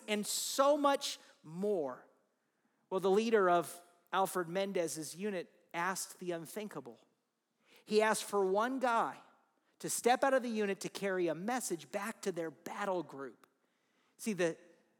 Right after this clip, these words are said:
the challenge was a life or death situation. The person who accepted the responsibility, it was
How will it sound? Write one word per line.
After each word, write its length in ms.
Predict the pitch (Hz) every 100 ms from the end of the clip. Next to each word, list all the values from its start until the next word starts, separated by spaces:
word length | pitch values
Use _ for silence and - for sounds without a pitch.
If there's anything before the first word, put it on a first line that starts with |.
| _
the 80 | 180
challenge 560 | 170 220 220 220 170 143
was 380 | 165 160 - -
a 80 | 160
life 400 | 156 175 190 -
or 60 | 175
death 260 | 202 180 - -
situation. 800 | - 180 - 170 202 190 - 120 _ _ _ _ _ _
The 80 | 170
person 500 | - 233 220 247 233
who 200 | 277 208
accepted 480 | 175 - 226 226 214
the 80 | 196
responsibility, 960 | 185 - - 202 180 180 202 196 165
it 100 | 160
was 160 | 170